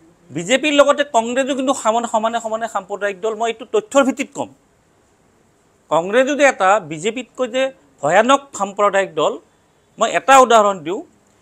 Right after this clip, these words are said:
মই য'ৰ পৰা প্ৰাৰ্থিত্ব বিচাৰিছোঁ, বৰপেটা লোকসভা সমষ্টি, সেইটো মোৰ গৃহ সমষ্টি। হাজো, শুৱালকুছি এইবাৰ বৰপেটাত অন্তৰ্ভুক্ত হৈছে। মই দলত প্ৰাৰ্থিত্ব আবেদন কৰিছোঁ, সেইটোক লৈ বিতৰ্ক হৈছে। আজি দুই তিনিদিন মোৰ নামেই যোৱা নাছিলে,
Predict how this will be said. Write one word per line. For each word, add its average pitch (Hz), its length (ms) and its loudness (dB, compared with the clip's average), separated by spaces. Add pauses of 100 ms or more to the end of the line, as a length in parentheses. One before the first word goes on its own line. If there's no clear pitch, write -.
(520)
মই 185 200 2
য'ৰ 262 160 6
পৰা 269 120 4
প্ৰাৰ্থিত্ব 226 400 0
বিচাৰিছোঁ, 190 500 -4
বৰপেটা 170 320 -2
লোকসভা 160 360 -2
সমষ্টি, 131 420 -12 (1080)
সেইটো 220 160 -8
মোৰ 247 140 -4
গৃহ 175 280 -2
সমষ্টি। 165 440 -6 (260)
হাজো, 156 280 0
শুৱালকুছি 220 440 -2
এইবাৰ 226 180 -6
বৰপেটাত 180 440 -4 (100)
অন্তৰ্ভুক্ত 180 480 -6
হৈছে। 127 320 -8 (2000)
মই 226 140 2
দলত 196 320 0
প্ৰাৰ্থিত্ব 180 380 -6
আবেদন 165 280 -4
কৰিছোঁ, 165 280 -14
সেইটোক 180 240 -10
লৈ 254 80 2
বিতৰ্ক 226 340 2
হৈছে। 247 300 4
আজি 190 180 -2
দুই 185 140 -12
তিনিদিন 196 300 -14 (160)
মোৰ 202 120 -12
নামেই 185 280 0
যোৱা 233 160 2
নাছিলে, 147 340 -8